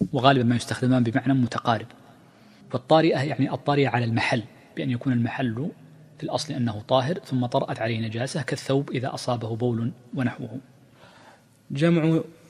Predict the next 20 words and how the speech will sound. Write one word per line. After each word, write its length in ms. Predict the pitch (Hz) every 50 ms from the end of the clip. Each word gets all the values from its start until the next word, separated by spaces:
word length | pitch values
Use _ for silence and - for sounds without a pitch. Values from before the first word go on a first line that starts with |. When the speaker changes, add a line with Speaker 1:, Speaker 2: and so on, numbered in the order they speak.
| - - - - - - - 131
Speaker 1:
نجس، 360 | 120 - - 151 165 - - - - - -
نجس 280 | 143 127 165 165 160 165
Speaker 2:
جمع 220 | 156 160 160 165
Speaker 1:
أو 100 | 170 151
نجس، 360 | 143 131 110 110 113 - - 131 - - -
يصح 180 | - - -
الوجهان. 340 | - 113 104 101 - - 123 - 339 294
نعم. 120 | 160 131 - _ _ _ - _ _ _ _ _ _ _ _ 151
Speaker 2:
نجس 420 | 160 165 147 160 156 156 - -
وهو 500 | 160 156 156 156 156 151 147 143 147 143
كل 360 | - - 156 151 160 151 147
عين 500 | 131 139 165 165 156 151 151 156 156 160
حرم 480 | - - - 139 156 156 156 156 156 151
تناولها 960 | 147 - 147 147 151 151 147 143 147 151 151 143 147 151 156 156 156 - -
مع 260 | 151 160 151 131 -
إمكانه 640 | 151 151 147 - - 156 156 156 151 147 151 151
لا 220 | 139 151 156 160 151
لحرمتها 920 | 151 151 - - 151 147 143 143 156 156 - 151 147 151 156 156 156 151 - - - - - - - - - -
ولا 260 | 117 127 143 156 151
لاستقذارها 1120 | 143 151 143 - - - 147 - - 147 143 151 156 156 151 151 147 151 151 156 156